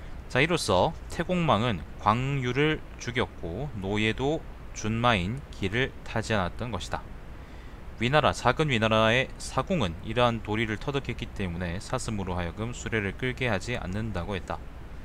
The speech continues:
또 삼진의 위나라의 설공도 도리를 터득했기 때문에 쌍궁이, 쌍둥이 신하와 박을 하게 했던 것이다. 이들은 모두 군신, 임금과 신하의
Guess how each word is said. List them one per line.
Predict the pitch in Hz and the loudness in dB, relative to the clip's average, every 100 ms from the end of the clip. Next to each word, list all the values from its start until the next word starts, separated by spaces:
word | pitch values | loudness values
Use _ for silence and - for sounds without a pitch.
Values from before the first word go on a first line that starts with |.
| - - - - | -10 -12 -8 0
또 | 117 - - - - | 0 0 -10 -12 -10
삼진의 | - 165 170 165 156 | -2 0 2 2 2
위나라의 | 95 95 123 101 90 107 | 4 4 6 6 2 -2
설공도 | - 143 143 139 110 117 92 - - | 0 0 2 0 0 -2 -4 -8 -8
도리를 | 101 110 104 | -2 0 -2
터득했기 | - 147 - 127 127 | -2 -2 -2 -4 -6
때문에 | - 113 90 101 90 | -2 -2 -2 -2 -2
쌍궁이, | - - 107 107 120 120 131 120 - - - - - - - | -4 -4 -4 -2 -4 -2 0 -2 -8 -10 -10 -12 -12 -14 -12
쌍둥이 | - 120 127 123 165 98 110 | 0 2 2 0 0 0 0
신하와 | - 113 95 90 110 - - | -2 -2 0 2 2 0 0
박을 | 95 117 113 | 0 0 0
하게 | 95 92 | -2 -4
했던 | 90 104 90 | -4 -4 -6
것이다. | 82 - 80 - - - - - - - | -6 -6 -8 -8 -12 -12 -12 -12 -10 -4
이들은 | 127 127 110 | -2 0 2
모두 | 107 131 147 - - - - - - | 0 0 -2 -4 -10 -12 -12 -12 -4
군신, | 107 107 104 127 85 - - - - | -2 0 0 0 -2 -8 -12 -10 -6
임금과 | 117 113 127 127 117 113 107 | -4 -2 -2 0 4 4 4
신하의 | - 139 123 87 90 | 0 2 4 4 0